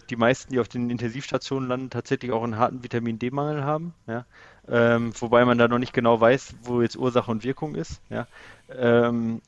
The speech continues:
also, aber überleben kann man mit, mit Mangel echt extrem lang. Also bis der Fer-, Körper sagt, „Ich mache hier nicht weiter.“ Also klar, du bist halt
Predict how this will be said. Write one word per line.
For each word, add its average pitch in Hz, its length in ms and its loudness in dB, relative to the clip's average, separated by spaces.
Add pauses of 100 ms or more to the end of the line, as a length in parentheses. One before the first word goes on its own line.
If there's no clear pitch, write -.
(100)
also, 117 220 -4
aber 117 260 6
überleben 131 540 4
kann 117 120 4
man 117 200 6
mit, - 480 0
mit 117 280 -2
Mangel 147 520 4 (120)
echt - 380 -4
extrem 135 420 0
lang. 135 280 0
Also 107 180 -4
bis 110 140 -10
der 117 120 2
Fer-, - 280 4
Körper 139 320 4
sagt, 135 260 0
„Ich 117 100 -8
mache 127 180 0
hier 127 100 2
nicht 117 160 -2
weiter.“ 135 340 6 (320)
Also 120 240 2
klar, 147 240 4
du 113 80 -2
bist 117 220 0
halt 113 160 4